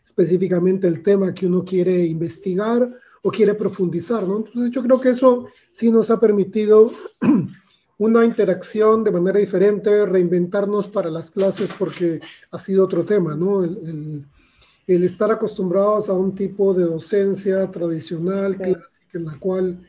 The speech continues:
Speaker 1: tenías al grupo de oyentes, tú delante como discente frente a los
Speaker 2: Ujú.
Speaker 1: estudiantes,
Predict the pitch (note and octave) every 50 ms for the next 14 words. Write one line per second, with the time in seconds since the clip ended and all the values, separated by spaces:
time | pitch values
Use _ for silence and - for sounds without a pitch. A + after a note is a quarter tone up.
0 | _ _ _ _ - - F#3+ E3+ F3+ F#3+ F#3+ F3+ G3 F3+ E3+ D#3 F#3 A3 A#3 A3+
1 | - - A3 G#3+ G#3+ G#3+ G3+ G3 F#3+ F3+ F#3 G#3 A3 G#3+ G#3+ G#3+ G3+ - - G#3
2 | G#3 G#3 G3+ G3+ - - _ A3+ G#3+ G#3+ G#3 G3+ F#3+ F#3 F#3+ G3+ G3+ G3+ G3+ -
3 | G#3 F#3+ - G3 F#3 F3 F3 D#3+ E3+ E3+ - - G3+ G3 F#3+ G3 G3 G3+ F#3+ F#3+
4 | - F3+ F#3 F3+ F3+ F3+ F#3 F#3+ F3+ F3+ F3+ - _ _ _ _ _ F3+ F3 F3+
5 | F3 - E3 - - - F#3+ F#3 F#3 G#3 A3 A3+ A3+ A3 G#3 G#3+ A3 G#3 G#3 G#3
6 | G#3